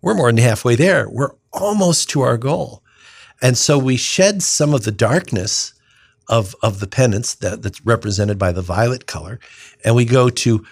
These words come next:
a half shade. If you take some of the blue out of the violet, more of the red shows through, which in this case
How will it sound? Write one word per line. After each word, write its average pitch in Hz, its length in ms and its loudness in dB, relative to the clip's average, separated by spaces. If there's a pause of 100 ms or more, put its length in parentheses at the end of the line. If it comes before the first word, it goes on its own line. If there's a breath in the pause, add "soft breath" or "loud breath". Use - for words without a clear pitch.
(140 loud breath)
a 113 60 -2
half 139 340 2
shade. 113 480 0 (160 loud breath)
If - 160 -8
you 110 100 0
take - 420 -2
some 131 240 2
of 127 60 2
the 113 80 0
blue 127 380 4
out 117 160 4
of 107 60 -2
the 107 60 0
violet, 113 540 2 (240 soft breath)
more 123 240 2
of 110 140 0
the 107 80 0
red 117 280 2
shows 92 360 -2
through, 107 220 0
which 104 300 -6
in 104 80 -6
this 127 160 0
case 110 380 -2